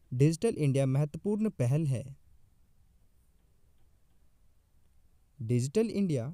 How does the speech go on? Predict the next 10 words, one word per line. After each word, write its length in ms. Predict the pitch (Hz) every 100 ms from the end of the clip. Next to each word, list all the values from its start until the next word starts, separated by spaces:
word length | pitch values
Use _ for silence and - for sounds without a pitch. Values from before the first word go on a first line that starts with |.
| 202
अभियान 400 | 147 143 160 208
की 220 | 202 113 101 -
विभिन्न 340 | 123 143 220
योजनाओं 580 | 220 143 135 135 151 110 110 _ _ -
जैसे 480 | 113 120 117 120 156 - _ -
डिजिटल 440 | 123 147 170 214 185
लॉकर, 540 | 110 110 135 123 131 - _ -
राष्ट्रीय 460 | 113 143 156 - 220
छात्रवृत्ति 640 | - 151 135 160 160 165 196
पोर्टल 560 | 139 120 120 123 113